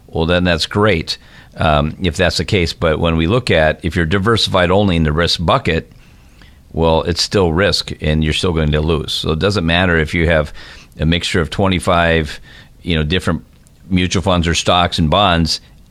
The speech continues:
Risk is risk. The key to true diversification is look at different classes of, of buckets of money.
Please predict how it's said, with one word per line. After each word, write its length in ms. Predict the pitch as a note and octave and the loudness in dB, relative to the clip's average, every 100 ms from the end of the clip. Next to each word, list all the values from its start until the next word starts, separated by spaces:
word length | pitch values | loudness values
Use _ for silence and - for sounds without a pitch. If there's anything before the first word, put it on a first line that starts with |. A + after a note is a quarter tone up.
| - | -2
Risk 280 | F2+ G#2 E2 | 0 0 0
is 160 | A2+ | -2
risk. 400 | B2 E2+ D#2+ - - - - - | -2 -2 -4 -10 -16 -18 -18 -12
The 80 | - | -10
key 280 | - D3 C#3+ | -2 0 0
to 120 | E2+ | 0
true 240 | - C#3+ | 0 0
diversification 880 | B2+ E2 E2+ - F2 - F2 - F2 | 0 0 0 0 -6 -2 -2 0 0
is 240 | E2 D#2 - - - | 0 -2 -8 -14 -10
look 200 | F#2 F2 | -4 -2
at 120 | E2+ | -2
different 520 | D#2 G2 G#2 G2 - - | -2 0 0 -2 -6 -14
classes 600 | - F2 F2 - E2 D#2+ | -2 2 2 0 -2 -2
of, 180 | D#2+ C#2+ | -2 -4
of 180 | D#2 D2+ | -4 -2
buckets 340 | E2+ F2 - | -4 -4 -4
of 60 | D#2 | -2
money. 360 | D#2+ D2+ D2 | 0 0 -2